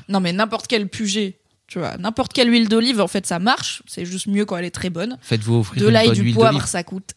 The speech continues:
Speaker 1: R. Respectez-vous, aimez-vous, s'il vous plaît, ou même genre beurre doux, gruyère râpée, enfin, les goûts, les goûts. Vous voulez manger du beige dans la vie ? Bref.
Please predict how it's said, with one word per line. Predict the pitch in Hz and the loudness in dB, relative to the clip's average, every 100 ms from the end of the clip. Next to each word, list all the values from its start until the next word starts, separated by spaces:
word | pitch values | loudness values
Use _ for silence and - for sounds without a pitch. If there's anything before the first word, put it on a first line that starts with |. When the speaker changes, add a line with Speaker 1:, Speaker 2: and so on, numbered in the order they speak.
| - | 0
Speaker 1:
R. | 214 214 - - - _ _ _ _ _ _ | 4 4 2 -4 -8 _ _ _ _ _ _
Respectez-vous, | - 196 - 180 202 190 | -12 -10 -10 -8 -6 -2
aimez-vous, | 185 185 175 | 0 0 -2
s'il | 202 - | -8 -8
vous | 180 | -8
plaît, | 180 180 | -2 0
ou | 170 170 | 0 -2
même | 180 185 180 | -2 -2 -2
genre | 180 170 - - - - _ _ - | -2 -2 -4 -14 -20 -20 _ _ -4
beurre | 190 214 214 | 2 4 4
doux, | 208 | 0
gruyère | 208 208 202 196 | 0 2 4 4
râpée, | 196 190 226 | 2 0 2
enfin, | 233 196 180 175 170 - - | 0 2 0 -2 -4 -8 -8
les | 196 196 | -2 0
goûts, | 196 226 _ - | 0 -8 _ -12
les | |
goûts. | 185 202 | -10 -8
Vous | 196 | -4
voulez | 190 | 0
manger | 196 202 208 | 2 2 2
du | 196 | 0
beige | 196 254 | 0 -2
dans | 240 | 0
la | 233 | -2
vie ? | - | -4
Bref. | - 185 - | -8 -12 -16